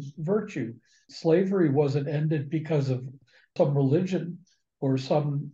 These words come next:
proof. It was ended because over time people had empathy and used rationality. So I think that, you know, the basic principle is still that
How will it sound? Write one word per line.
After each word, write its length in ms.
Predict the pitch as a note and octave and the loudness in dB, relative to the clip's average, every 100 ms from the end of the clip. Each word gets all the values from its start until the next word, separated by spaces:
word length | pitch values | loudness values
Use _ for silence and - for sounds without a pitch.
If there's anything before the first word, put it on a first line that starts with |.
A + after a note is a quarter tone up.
| - | -6
proof. 500 | - D#3+ E3 - - _ _ _ _ | 2 4 2 -6 -20 _ _ _ _
It 140 | D#3+ C#3+ | -6 -4
was 200 | B2+ C#3+ | 0 2
ended 400 | D#3 E3+ F3 - | 2 0 -4 -4
because 460 | D3 - D3+ C#3+ | -4 -2 -2 -2
over 300 | D3 C3 C3+ | 0 -2 -2
time 460 | C3 D#3+ D3+ D#3+ C#3+ | -2 2 2 2 -4
people 320 | F3+ D#3+ C#3+ | -6 -2 0
had 260 | B2+ C#3+ - | 0 0 -2
empathy 760 | D#3+ D#3 D3 E3+ E3 E3 F3+ - | -2 -4 -6 -4 -2 -4 -8 -6
and 380 | C#3 C#3 C#3+ C#3+ | -4 -2 -4 -6
used 420 | C#3+ D3 C3+ - - - D3+ | -6 -4 -4 -8 -16 -14 -2
rationality. 880 | C#3+ C3+ - C3 D#3+ G#3 D#3 - _ _ _ _ _ _ | 0 0 -4 -6 -6 -8 -12 -18 _ _ _ _ _ _
So 180 | - C3+ | -2 -2
I 40 | |
think 320 | B2+ G3 F#3 | 0 -2 0
that, 200 | D3+ C#3 C#3 | 0 0 -2
you 120 | - C3+ | -4 -2
know, 260 | C3+ C#3 | 0 -4
the 340 | C3+ C#3 C3+ B2 | -4 -4 -4 -4
basic 580 | - D#3+ G3+ - E3 - | 2 2 2 -4 -10 -12
principle 600 | - F#3+ G3+ F3+ D#3 C3+ | -6 -6 -4 -8 -6 -6
is 100 | B2 | -6
still 440 | A#2+ - D3 D3 C#3+ | -10 -8 -6 -4 -4
that 240 | C#3 C3 | -4 -6